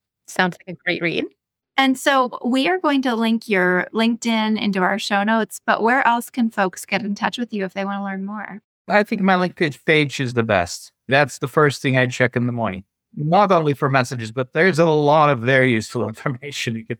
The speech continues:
Speaker 3: find. Everything, all the new things which are, I, I follow quite a few companies and quite a few leaders in our field.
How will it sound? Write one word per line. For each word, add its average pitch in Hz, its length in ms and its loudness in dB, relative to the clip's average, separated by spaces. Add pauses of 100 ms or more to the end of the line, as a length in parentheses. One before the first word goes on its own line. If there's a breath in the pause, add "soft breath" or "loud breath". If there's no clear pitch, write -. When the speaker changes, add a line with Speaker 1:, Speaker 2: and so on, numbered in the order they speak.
Speaker 3:
find. 104 240 2
Everything, 127 480 -2 (320)
all 170 160 4
the 196 140 6
new 190 200 4
things 165 360 -2
which 147 180 -2
are, 135 220 2
I, 120 360 2
I 110 40 2
follow 131 380 -2
quite 123 140 2
a 117 40 -2
few 127 140 -6
companies 113 440 0
and 110 220 -12
quite 120 140 4
a 113 40 -2
few 117 180 -2
leaders 113 400 2
in 113 80 0
our 107 300 2
field. 110 380 -2